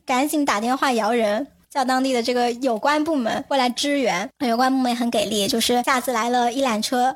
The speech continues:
的人来帮我们维持现场的秩序。然后其实现在就是这几年的裁员项目据我所知，还是比以前要 love and peace 很多的。以前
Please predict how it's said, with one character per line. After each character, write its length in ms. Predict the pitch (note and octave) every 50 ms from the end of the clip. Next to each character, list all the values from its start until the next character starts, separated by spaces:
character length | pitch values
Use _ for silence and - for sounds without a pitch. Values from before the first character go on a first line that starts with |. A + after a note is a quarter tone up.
| - -
的 120 | - A#3 A3
人 320 | A3 G#3+ F#3+ F#3 F#3+ C#4 -
来 140 | - - A3+
帮 160 | B3 B3+ B3
我 40 | A#3
们 140 | A#3 A#3+ A#3+
维 140 | A3+ A3 A3
持 160 | - - B3+
现 180 | - - C4
场 140 | B3+ - A3
的 80 | A3 A3
秩 180 | - C4+ C4
序。 260 | A3+ - - - - - - - - _ _ _ -
然 100 | C#4 C#4
后 160 | D#4+ F#4 E4 D#4+ - -
其 160 | - - E4+
实 100 | E4+ A4
现 320 | G#4+ - - B4 F#4 C#4+
在 240 | C#4 F#4+ F4+ C#4+ A#3
就 160 | A3+ C4 C4
是 300 | C4 - C#4 B3+ B3 A#3+ A#3+ _
这 160 | - - G#4 D#4
几 120 | C#4 B3
年 400 | G#3+ F#3+ F3+ F#3 F3+ G3 A3 G#3
的 360 | G#3+ A#3 A3+ G#3 F3+ - F#3+ - - -
裁 160 | - - A#3
员 100 | A3+ B3
项 220 | B3 - C#4 B3+ A#3+
目 240 | A3+ G3+ F3+ D3+ - - _ - F4+
据 60 | D#4+
我 120 | A#3+ A3
所 160 | A3+ - A#3 F#3
知， 180 | - - G#3+ G#3
还 160 | G#3+ - A3+
是 100 | A3+ -
比 160 | C4+ C4 C#4
以 60 | B3+ A3
前 160 | - A3 G#3+
要 180 | A3+ A3+ G#3+
love 240 | G#3+ A#3 A#3 A#3 A#3
and 160 | A3+ A3 G#3
peace 240 | A3 B3+ A#3 A3+ -
很 160 | A3 - - -
多 200 | G3 F#3 F3 F3
的。 160 | F#3 E3 E3 - - - - - -
以 120 | - A#3
前 540 | G#3+ - - - A3 G#3+ G#3 G#3 G#3+ A#3 C4